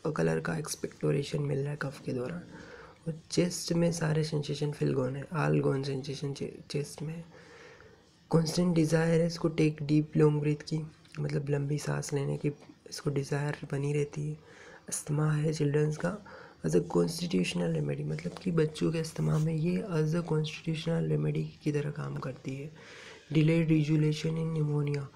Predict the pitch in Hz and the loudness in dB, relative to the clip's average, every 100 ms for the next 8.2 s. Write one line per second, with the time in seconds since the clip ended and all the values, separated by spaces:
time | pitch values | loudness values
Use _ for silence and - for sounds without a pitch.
0 | - - - 165 156 156 151 151 160 156 | -18 -20 -4 0 4 4 6 4 2 2
1 | 151 147 135 147 156 165 160 156 151 147 | 0 0 2 2 4 2 -2 -2 0 0
2 | 147 143 147 143 143 143 - - - 165 | -2 -2 -2 0 -2 -6 -10 -10 -4 0
3 | 151 - 160 151 143 135 143 135 143 - | 0 -2 -6 -6 -8 -8 -10 -8 -10 -12
4 | - - - - - 156 - 151 143 151 | -20 -20 -20 -12 -4 -2 2 4 6 4
5 | 151 160 156 139 139 147 147 139 139 147 | 2 0 0 -2 -2 0 0 0 -2 -2
6 | 151 - - - - - - - 170 151 | -4 -6 -12 -20 -20 -20 -20 -6 0 2
7 | 147 147 151 147 143 147 156 143 143 143 | 4 2 0 0 0 -2 -2 0 2 2
8 | 143 | 0